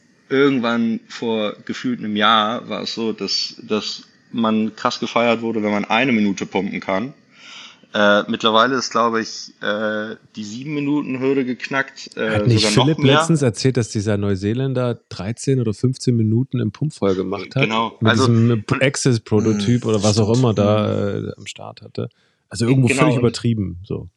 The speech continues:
Speaker 1: Und das ist halt so der Punkt, so das überschlägt sich die ganze Zeit. Ich mein, jetzt haben wir so die ersten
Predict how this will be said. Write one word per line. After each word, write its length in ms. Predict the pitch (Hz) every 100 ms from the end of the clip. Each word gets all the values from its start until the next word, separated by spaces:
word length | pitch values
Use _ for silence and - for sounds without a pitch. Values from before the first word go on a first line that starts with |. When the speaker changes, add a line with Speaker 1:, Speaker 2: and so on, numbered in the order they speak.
| - 101
Speaker 1:
Und 140 | 135 127
das 100 | 139
ist 160 | 131
halt 160 | 147 135
so 80 | 139
der 120 | 123
Punkt, 340 | - 143 151
so 120 | -
das 220 | 110 107 -
überschlägt 640 | 123 117 - 123 151 -
sich 120 | 117
die 120 | 110
ganze 260 | 101 98 107
Zeit. 300 | - 107 104
Ich 40 |
mein, 260 | 113 110 -
jetzt 180 | 101 117
haben 100 | 117
wir 60 |
so 80 | 113
die 180 | 110 113
ersten 540 | 120 - 117 107 104